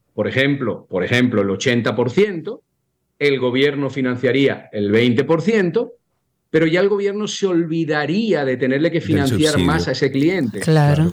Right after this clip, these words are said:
Speaker 1: Es
Speaker 3: claro.
Speaker 1: como ponerle a, a tu hijo a trabajar
Speaker 2: Sí.
Speaker 1: para que él se busque su dinero y no tenerle que estar dando mensualmente un dinero para que pueda vivir.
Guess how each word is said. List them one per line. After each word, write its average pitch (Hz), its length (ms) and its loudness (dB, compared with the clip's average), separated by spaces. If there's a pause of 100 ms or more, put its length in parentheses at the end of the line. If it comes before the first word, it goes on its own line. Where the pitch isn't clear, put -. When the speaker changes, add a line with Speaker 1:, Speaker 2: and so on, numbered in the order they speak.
Speaker 1:
Es 165 100 2
Speaker 3:
claro. 156 180 4
Speaker 1:
como 156 180 0
ponerle 165 680 0
a, 123 300 -2 (100)
a 135 180 -2
tu 196 160 2
hijo 220 540 -4
a 123 140 -2
trabajar 107 680 -2 (220)
Speaker 2:
Sí. 85 320 -4
Speaker 1:
para 127 300 0
que 156 300 2
él 202 140 -2
se 143 200 -2
busque 147 420 -2
su 135 200 -2
dinero 151 380 2
y 120 60 -4
no 131 120 -2
tenerle 156 320 -2
que 147 80 -4
estar 147 320 -2
dando 151 300 0
mensualmente 139 760 -2
un 147 100 -2
dinero 123 300 -2
para 107 160 -2
que 139 100 -4
pueda 104 240 0
vivir. 78 360 -8